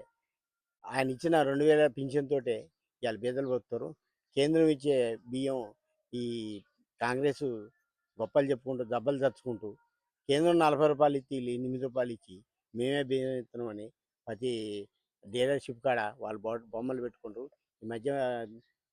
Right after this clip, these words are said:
నరేంద్ర మోదీ, నరేంద్ర మోడీ గారు కొద్దిగా కోపాడంగానే మళ్ళీ ఆయన బొమ్మను కూడా పెట్టారు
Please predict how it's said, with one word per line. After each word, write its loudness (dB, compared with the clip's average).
నరేంద్ర -4
మోదీ, -4
నరేంద్ర 0
మోడీ 0
గారు 0
కొద్దిగా -6
కోపాడంగానే -2
మళ్ళీ -2
ఆయన -2
బొమ్మను -4
కూడా -4
పెట్టారు -8